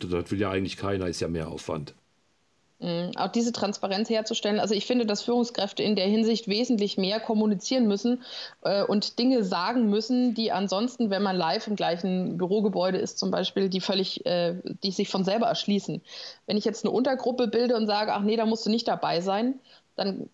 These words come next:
Speaker 2: kann es sein, dass das, wenn ich das schriftlich mache, dass das falsch rüberkommt, ne? Dann sagt einer, „Wie, da muss ich nicht dabei sein, bin ich nicht wichtig, werde ich hier ausgeschlossen, was soll denn das?“
Speaker 1: Das kann passieren, ja.
Speaker 2: Ähm, genau, und das darf nicht passieren. Das heißt, äh, ein Teamlead muss dann in dem Moment sagen, „Achtung,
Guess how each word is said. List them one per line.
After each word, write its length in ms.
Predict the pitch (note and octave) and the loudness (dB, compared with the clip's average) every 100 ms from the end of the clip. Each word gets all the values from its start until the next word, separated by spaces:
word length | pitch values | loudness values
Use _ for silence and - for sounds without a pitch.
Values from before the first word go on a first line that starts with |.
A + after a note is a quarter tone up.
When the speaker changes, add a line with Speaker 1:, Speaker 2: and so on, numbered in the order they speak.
| _ | _
Speaker 2:
kann 220 | - G#3+ | -2 0
es 160 | B3 - | 0 0
sein, 240 | F3+ G3 | -2 0
dass 160 | B3 A#3 | -2 -2
das, 180 | A3 G#3 | -4 -2
wenn 120 | G#3+ | -2
ich 100 | G#3 | -2
das 100 | - | -2
schriftlich 380 | C4 C4 G3+ F3+ | -2 -2 -2 0
mache, 180 | F3+ | 0
dass 140 | A3 G3+ | -2 -2
das 140 | G#3 | -2
falsch 200 | G#3 G#3 | -2 -2
rüberkommt, 540 | A#3+ G#3+ - D#3 D3 - | 0 0 -2 -4 -4 -4
ne? 160 | G3 | -2
Dann 160 | G#3+ G3 | 0 0
sagt 220 | F#3+ - | -2 -2
einer, 260 | - G3 F#3+ | 0 0 2
„Wie, 140 | G#3 | 2
da 80 | F#3+ | 2
muss 160 | F#3 F3+ | 2 2
ich 60 | F#3+ | 0
nicht 140 | F3+ | 0
dabei 260 | F3 E3 D#3+ | 0 0 0
sein, 200 | E3+ E3 | 0 0
bin 120 | F#3 | -2
ich 80 | F3+ | 0
nicht 160 | F3 F3 | -2 -2
wichtig, 340 | G3+ B3+ A3+ | -4 -4 -2
werde 140 | F3+ | -2
ich 60 | F3+ | 0
hier 100 | F3+ | 2
ausgeschlossen, 640 | F3+ A3 - - A3+ B3 G#3+ | 0 0 -2 0 -2 0 0
was 140 | F3 | 0
soll 160 | F3 A3 | 0 2
denn 140 | A#3+ | 2
das?“ 120 | B3 | 2
Speaker 1:
Das 160 | C4+ - | 0 0
kann 140 | C#3+ | 0
passieren, 420 | E3 D#3+ C3 - F#3+ | 0 0 0 2 4
ja. 100 | G#3 | 4
Speaker 2:
Ähm, 260 | G#3+ A3+ - - - - | 2 0 -6 -20 -20 -12
genau, 380 | G3+ A#3+ G3 E3+ | -6 -2 0 2
und 280 | F#3 G#3+ G#3 | 0 -2 -2
das 140 | A3+ | -2
darf 260 | G#3 F#3 A3+ | 0 0 0
nicht 160 | A#3 - | -2 -2
passieren. 340 | G3 G#3 F#3 | -4 -2 -2
Das 160 | F3+ G#3 | -2 -2
heißt, 340 | G3+ A3+ - | -2 -2 -4
äh, 340 | - G3 F#3+ F#3+ | -2 0 0 0
ein 180 | - F#3+ | -2 -4
Teamlead 320 | G3+ A#3 A#3+ | 2 2 2
muss 140 | A3 A3 | 0 0
dann 160 | A3 | 0
in 80 | G3+ | 2
dem 120 | G#3 | 2
Moment 200 | G#3 G#3 | 4 2
sagen, 240 | G3 G3 - | 2 0 -2
„Achtung, 360 | G3 - C#4+ | -4 0 -2